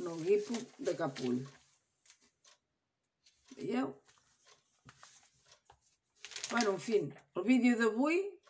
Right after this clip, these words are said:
era això, de productes terni-, mm, acabats. Veieu que se me'n va amb el castellà? Doncs, bueno. <laughs> Però, bueno.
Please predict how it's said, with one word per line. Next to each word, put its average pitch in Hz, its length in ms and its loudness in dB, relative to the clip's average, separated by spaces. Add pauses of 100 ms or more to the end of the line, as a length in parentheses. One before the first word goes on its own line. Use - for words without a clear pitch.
(240)
era 196 260 8
això, 175 320 0
de 160 120 -4
productes 180 600 -2
terni-, 165 400 -4 (100)
mm, 175 460 -8
acabats. 143 680 0 (580)
Veieu 196 260 6
que 247 160 2
se 214 80 2
me'n 180 240 4
va 170 180 6 (460)
amb 160 300 0
el 151 100 -4
castellà? 160 520 -4 (200)
Doncs, 151 240 -6
bueno. 143 300 -2 (680)
<laughs> 247 720 -2 (1400)
Però, 226 180 -2
bueno. 170 320 -2